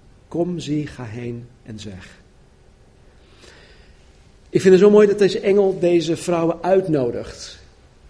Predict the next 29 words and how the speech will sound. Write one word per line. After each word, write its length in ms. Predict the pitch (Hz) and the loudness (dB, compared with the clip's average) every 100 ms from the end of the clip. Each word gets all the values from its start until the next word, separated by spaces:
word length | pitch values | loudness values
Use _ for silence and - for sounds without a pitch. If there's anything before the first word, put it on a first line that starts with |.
| _ | _
"Kom 360 | - 214 214 208 | 4 6 6 -2
het 220 | 147 151 | -6 -8
graf 420 | - 190 180 - | -8 -6 -6 -6
binnen. 340 | 139 113 98 - - - - _ _ _ _ _ _ - - | -6 -6 -10 -20 -20 -20 -20 _ _ _ _ _ _ -20 -12
Kom." 420 | - 226 127 98 98 - - - - _ _ _ _ _ _ _ - - - - _ - - | -2 0 0 -6 -16 -20 -20 -20 -20 _ _ _ _ _ _ _ -20 -20 -20 -20 _ -20 -6
Ik 100 | - | -2
kan 100 | 196 | 2
me 60 | 185 | 0
voorstellen 460 | 185 247 240 151 147 | 0 -4 0 0 0
dat 100 | 143 | 0
deze 200 | 143 131 | -2 -2
vrouwen 360 | 156 156 147 | -2 0 0
gewoon 320 | 147 151 135 | -2 -6 -4
bang 240 | 110 180 220 | -2 0 0
waren. 300 | 131 113 135 | -2 -4 -6
Ik, 120 | - | -6
ik 100 | - | -2
weet 120 | 196 | 0
niet 80 | 202 | 2
hoe 160 | 175 160 | 0 -2
jullie 300 | 196 208 190 | -2 -4 -6
dat 160 | 180 | -8
ervaren, 480 | - 147 160 175 175 | -8 -8 -8 -8 -6
maar, 320 | 165 156 160 | -4 -4 -6
ehm, 260 | 160 156 151 147 - - - - - - - _ _ _ | -10 -10 -10 -12 -14 -20 -20 -20 -20 -20 -20 _ _ _
hoe 200 | 139 139 | -8 -4
heet 120 | 156 | -4
dat? 240 | 143 123 - | -4 -8 -10
Ehm, 340 | 131 123 120 | -10 -10 -12